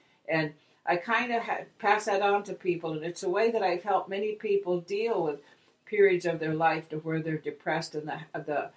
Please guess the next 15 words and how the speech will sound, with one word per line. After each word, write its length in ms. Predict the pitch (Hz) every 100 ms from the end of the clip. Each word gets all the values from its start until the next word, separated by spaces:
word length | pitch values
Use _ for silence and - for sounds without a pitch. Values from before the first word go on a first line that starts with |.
| _ _
lack 320 | 170 175 185
of 160 | 156 151
happiness 720 | 160 165 165 165 156 147 -
is, 300 | 143 - -
is 320 | 160 139 - -
very 280 | 160 160 151
weak. 320 | 151 156 - _ _ _ _ _ _ _
And 140 | 170
it's 160 | 175 170
just 200 | 196 190
a 60 | 208
matter 320 | 202 190 175
of 140 | 160
getting 280 | 196 202 220
them 220 | 196 180